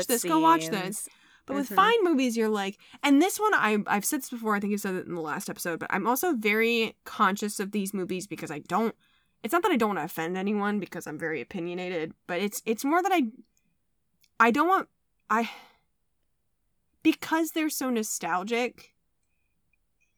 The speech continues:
Speaker 2: there's a little bit of tiptoeing in regards to remembering that they were, they were super, super ridiculously popular when they came out.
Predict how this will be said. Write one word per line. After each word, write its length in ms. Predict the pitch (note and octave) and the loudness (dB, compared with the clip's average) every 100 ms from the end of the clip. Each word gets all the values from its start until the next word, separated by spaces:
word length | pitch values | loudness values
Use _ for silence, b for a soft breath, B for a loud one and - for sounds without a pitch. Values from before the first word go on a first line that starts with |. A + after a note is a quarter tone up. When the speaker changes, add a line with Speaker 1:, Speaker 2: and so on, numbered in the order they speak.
| _ _ _ | _ _ _
Speaker 2:
there's 340 | A3+ G#3 C4 C4 | 2 4 4 2
a 60 | |
little 200 | B3+ A#3 | 2 2
bit 100 | G#3 | 0
of 100 | F#3 - | -4 -6
tiptoeing 720 | F3 - - C3 F#2+ D2 G#3 - _ - | -8 -8 -10 -8 -10 -14 -16 -20 _ -4
in 140 | G3+ | -2
regards 420 | F#3+ F3+ F3 F3 | -2 -2 -4 -6
to 540 | - - E3+ D#3 A2+ - _ _ _ _ _ _ _ - | -8 -6 -4 -4 -8 -12 _ _ _ _ _ _ _ -6
remembering 960 | G3 G3 F#3 G3+ G3+ G3 G3 G3 F#3+ - _ | -2 -2 0 -2 -2 -2 -2 -4 -8 -12 _
that 220 | F#3 D#3+ - | -8 -6 -6
they 140 | E3+ | -6
were, 480 | F3+ E3+ E3+ E3+ G3+ _ _ _ - | -2 0 0 -2 -8 _ _ _ 2
they 160 | G#3 | 2
were 400 | G#3 F3+ G3+ A#3 | 2 2 4 4
super, 460 | C4 - A3 G3+ G3 | 4 -2 -2 -2 -4
super 380 | G3+ - A3+ F#3 | -4 -2 -4 -4
ridiculously 640 | F3+ F3+ F3 F3 E3 - E3+ | -4 -4 -6 -6 -6 -6 -4
popular 580 | - D4+ D#4 E3 E3 | 0 0 0 -4 -4
when 120 | F3 E3+ | -4 -4
they 120 | D#3+ | -6
came 240 | - E3+ | -6 -2
out. 220 | A3 F#3+ | 0 0